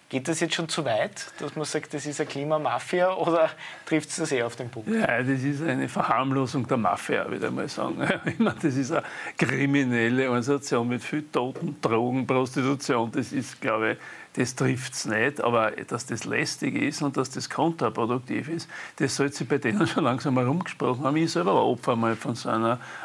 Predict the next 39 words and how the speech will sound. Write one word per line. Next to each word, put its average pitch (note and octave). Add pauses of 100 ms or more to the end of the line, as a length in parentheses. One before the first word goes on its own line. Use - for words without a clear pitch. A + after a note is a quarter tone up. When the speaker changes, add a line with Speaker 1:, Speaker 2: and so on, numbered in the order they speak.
Speaker 2:
Aktion, D#3
allerdings E3
nicht D#3
mit C#3
Kleben, D#3 (240)
sondern D#3
nur E3+
mit E3
Hinstellen D#3+
und E3
Schauen. G#2 (300)
Und, F#3
und C3+
da B2+
transparent A#2+
natürlich G#2
haben. -
Speaker 1:
Mhm. -
Speaker 2:
Ne? C#3+ (380)
Und C3
dann C#3+
mit C3+
freundlich C3
lächelnden C3
Polizisten, C#3+
die D3
gewusst E3
haben, C#3+
in C3
zehn C3+
Minuten C#3+
ist C3+
der C3+
Spuk D3
vorbei C#3+
und E3
das D3+
war D3
erledigt. A2+